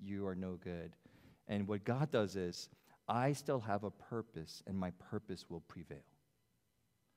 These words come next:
We don't know his purpose. But here's the good news. In the end of our lives, our job is not to fulf-,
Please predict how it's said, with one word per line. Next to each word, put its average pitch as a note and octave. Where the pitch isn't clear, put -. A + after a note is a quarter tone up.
We G3
don't E3+
know C#3+
his F3
purpose. -
But G2+
here's -
the C#3+
good D3
news. C3+
In B2
the B2
end C#3
of F3
our D#3
lives, C3+
our D#3+
job D3+
is A2+
not B2+
to C3
fulf-, A2+